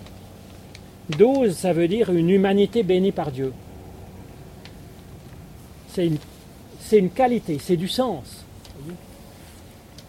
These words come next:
Donc là, ça veut dire une humanité bénie qui se sent investie par l'Évangile et qui va l'annoncer.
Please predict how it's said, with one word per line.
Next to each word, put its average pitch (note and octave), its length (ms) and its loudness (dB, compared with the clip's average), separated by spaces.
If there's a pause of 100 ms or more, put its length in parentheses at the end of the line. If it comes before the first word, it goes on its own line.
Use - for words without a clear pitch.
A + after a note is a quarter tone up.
(260)
Donc D#3 240 -2
là, G3 220 2
ça E3+ 160 -2
veut D3 140 0
dire F#3+ 200 0
une D3+ 140 2
humanité C#3 500 2
bénie C#3+ 440 -2 (840)
qui - 120 -2
se F#3 180 0
sent F#3 280 2 (100)
investie A3 680 4
par D3 180 -4
l'Évangile C#3+ 640 -2
et F3 80 0
qui F#3+ 140 -2
va G#3 140 2
l'annoncer. G3+ 540 0